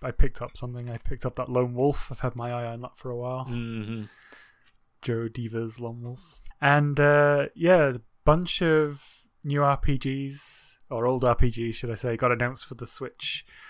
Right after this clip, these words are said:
Speaker 1: and for other consoles this, this last week. And it's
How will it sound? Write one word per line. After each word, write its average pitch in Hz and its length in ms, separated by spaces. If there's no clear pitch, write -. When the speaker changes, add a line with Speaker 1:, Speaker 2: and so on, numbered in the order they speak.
Speaker 1:
and 135 180
for 147 120
other 135 120
consoles 127 640
this, - 420
this - 180
last 131 280
week. 123 300
And 120 600
it's - 420